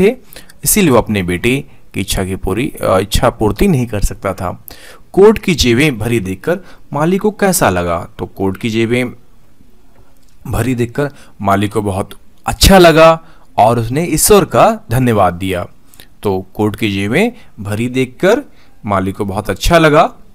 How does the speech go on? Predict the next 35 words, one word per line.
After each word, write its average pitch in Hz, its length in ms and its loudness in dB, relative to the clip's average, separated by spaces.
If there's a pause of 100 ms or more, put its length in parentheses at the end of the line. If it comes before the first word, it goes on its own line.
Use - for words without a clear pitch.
(480)
और 101 200 -4
उसने 120 240 -8
ईश्वर 107 260 -4
का 107 100 -8
धन्यवाद 143 380 2
दिया। 160 300 0 (340)
अब 135 80 -4
घ 147 120 0
है, 156 260 4
क्या 160 200 0
है? 233 200 0 (360)
बच्चों 196 280 2
के 233 100 2
मुख 160 220 0
पर 208 100 0
संतोष 135 460 -2
का 143 120 -2
भाव 117 260 -2
क्यों 120 260 0
था? - 300 -10 (460)
बहुत 101 180 -6
अच्छा 107 180 -10
प्रश्न 123 300 -6
है 139 120 -2
ये। 185 140 -4 (500)
बच्चों 175 300 4
ने 233 140 4
एक 233 120 -4
अनजाने 123 540 0
में 190 140 4
ही 185 120 6
सही 175 400 0 (140)
एक 175 260 -2 (300)
जरूरतमंद 113 880 0 (640)
इंसान 113 500 0